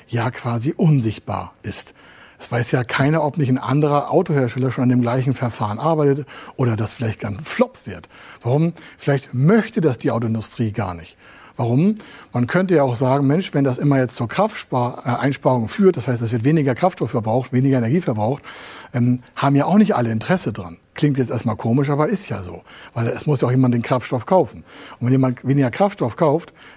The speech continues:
dann hat ja derjenige, der den Kraftstoff verkauft, auch weniger Umsatz.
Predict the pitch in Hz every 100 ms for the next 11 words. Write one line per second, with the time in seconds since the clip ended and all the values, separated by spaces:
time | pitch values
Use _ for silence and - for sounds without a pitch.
0 | - 127 127 120 127 127 139 170 160 139
1 | 135 127 180 175 151 120 117 117 120 -
2 | 160 - 143 143 117 127 151 - 226 202
3 | 101 - -